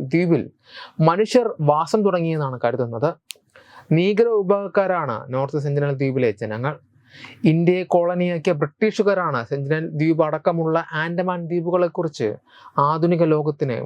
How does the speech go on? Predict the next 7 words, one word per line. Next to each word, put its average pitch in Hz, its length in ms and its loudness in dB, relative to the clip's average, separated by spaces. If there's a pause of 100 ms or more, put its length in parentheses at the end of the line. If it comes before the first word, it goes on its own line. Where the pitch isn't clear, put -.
വെളിച്ചം 131 420 -2
പകർന്നത്. 107 420 -2 (840)
പതിനെട്ടാം 233 560 2
നൂറ്റാണ്ടിലായിരുന്നു 147 720 0
അത്. 156 80 2 (560)
ബ്രിട്ടീഷുകാർ 185 520 2
എത്തുമ്പോൾ 180 400 2